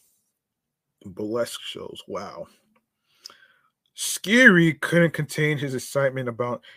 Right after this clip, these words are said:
Ainsley Bowery, stating, "Love the vibe of the new Ainsley Bowery.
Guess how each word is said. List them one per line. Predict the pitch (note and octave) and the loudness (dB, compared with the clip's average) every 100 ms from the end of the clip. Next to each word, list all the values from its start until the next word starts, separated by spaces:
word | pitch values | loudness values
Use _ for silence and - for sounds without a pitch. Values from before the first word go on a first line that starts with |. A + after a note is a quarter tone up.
| _ A#2+ | _ -8
Ainsley | C3 C#3+ B2+ B2+ B2+ | -4 -4 -4 -4 -6
Bowery, | A#2 G#2+ A#2+ B2+ A2+ G#2+ G#2+ | -4 -2 0 0 -2 -4 -8
stating, | - B2+ A2+ B2+ A#2 _ - | -6 -4 -4 -6 -12 _ -8
"Love | A2+ C#3 E3 | 4 6 6
the | D#3 | 2
vibe | B2+ A#2 B2 B2+ A#2+ | -4 0 0 0 -2
of | A#2+ A2+ | -6 -6
the | A2+ | -10
new | A2+ B2 B2 - | -8 -8 -8 -10
Ainsley | B2+ C3+ B2+ C3 | -8 -6 -6 -6
Bowery. | A#2 A#2 A2 G#2 G2+ F#2+ | -4 -4 -4 -8 -10 -18